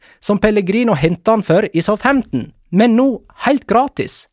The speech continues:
Carrillo er nemlig på lån i Leganes, så får andelen av lønnskostnader bli en annen sak. Nå skårer han i snitt i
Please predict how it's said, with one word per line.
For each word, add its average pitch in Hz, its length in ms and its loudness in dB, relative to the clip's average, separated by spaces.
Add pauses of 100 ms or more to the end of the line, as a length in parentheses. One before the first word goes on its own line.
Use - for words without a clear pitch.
(400)
Carrillo 220 480 2
er 190 160 0
nemlig 214 300 0
på 170 80 2
lån 220 400 2
i 202 80 0
Leganes, 190 480 -2 (520)
så 285 140 0
får 226 160 4
andelen 202 380 0
av 160 80 0
lønnskostnader 160 840 0
bli 156 160 2
en 151 80 0
annen 131 320 -2
sak. - 400 -6 (340)
Nå 226 160 4
skårer 208 320 0
han 214 80 0
i 180 80 -2
snitt - 400 -4
i 131 140 -4